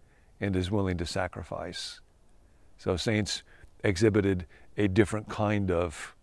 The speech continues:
virtue, an additional kind of virtue. The word hero, although it is a Greek word,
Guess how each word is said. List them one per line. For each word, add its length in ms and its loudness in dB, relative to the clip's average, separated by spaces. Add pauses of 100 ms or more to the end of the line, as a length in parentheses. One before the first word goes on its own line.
(580)
virtue, 500 -2 (600)
an 100 -2
additional 520 2
kind 340 -4
of 60 -4
virtue. 560 -6 (840)
The 120 8
word 240 10
hero, 800 12 (240)
although 320 12
it 100 12
is 180 12
a 120 12
Greek 440 8
word, 500 10